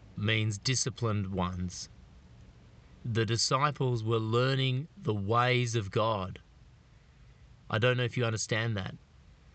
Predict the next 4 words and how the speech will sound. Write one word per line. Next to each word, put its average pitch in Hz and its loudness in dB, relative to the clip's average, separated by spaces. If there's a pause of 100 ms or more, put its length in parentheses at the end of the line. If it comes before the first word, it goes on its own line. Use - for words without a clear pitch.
(320)
They 117 2
were 120 2
observing 120 2
Jesus. 113 -4